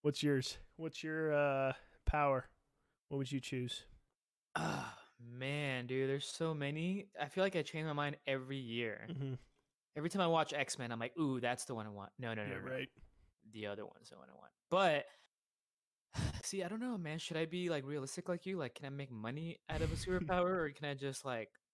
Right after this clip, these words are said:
Speaker 2: fuck shit up as
Speaker 1: Just
Speaker 2: a
Speaker 1: have
Speaker 2: superpower?
Speaker 1: fun.
Speaker 2: All right.
Speaker 1: Whatever. It's a what if, man. Do whatever the hell you want today.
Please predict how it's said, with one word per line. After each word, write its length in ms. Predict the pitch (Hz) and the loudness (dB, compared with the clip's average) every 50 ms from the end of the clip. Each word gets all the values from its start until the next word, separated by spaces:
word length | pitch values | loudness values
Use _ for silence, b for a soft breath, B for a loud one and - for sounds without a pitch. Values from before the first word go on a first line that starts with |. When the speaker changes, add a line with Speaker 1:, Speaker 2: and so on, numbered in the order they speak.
| _ _ _ _ | _ _ _ _
Speaker 2:
fuck 160 | - 139 131 - | -4 -4 -4 -4
shit 220 | - - 113 113 | -8 -8 -4 2
up 240 | 123 127 123 - - _ _ _ _ - | 2 4 2 2 -2 _ _ _ _ -8
as 40 | |
Speaker 1:
Just 140 | - 165 - | -8 -2 2
Speaker 2:
a 40 | 185 | 2
Speaker 1:
have 140 | 175 175 - | 4 4 2
Speaker 2:
superpower? 40 | - | 4
Speaker 1:
fun. 100 | - 165 175 | 6 8 8
Speaker 2:
All 1400 | 220 254 170 190 175 - - - - - - _ _ _ _ _ _ _ _ _ _ _ _ _ _ _ 131 143 | 8 8 6 2 0 -6 -12 -16 -18 -20 -20 _ _ _ _ _ _ _ _ _ _ _ _ _ _ _ -6 -2
right. 60 | 156 - | 0 4
Speaker 1:
Whatever. 360 | 175 233 359 480 370 - - - - - _ _ _ - | 4 4 4 4 0 -2 -4 -10 -18 -20 _ _ _ -6
It's 140 | 151 147 - | -2 4 4
a 60 | 180 | 4
what 240 | 170 175 180 196 202 | 6 8 8 8 8
if, 260 | 208 233 214 - - | 8 8 6 6 2
man. 320 | 143 135 139 135 135 143 147 | 0 -2 0 0 0 0 0
Do 80 | 147 | 0
whatever 500 | - 147 143 147 156 160 180 180 190 190 | 0 2 2 4 6 6 4 4 4 2
the 160 | 175 165 151 | 2 4 6
hell 180 | 156 160 165 165 | 6 6 6 6
you 200 | 165 160 170 175 | 4 2 2 0
want 280 | 175 180 180 170 - - - | 2 2 0 0 -2 -4 -2
today. 480 | - 147 135 143 143 143 135 117 - | 0 0 2 4 4 4 2 2 0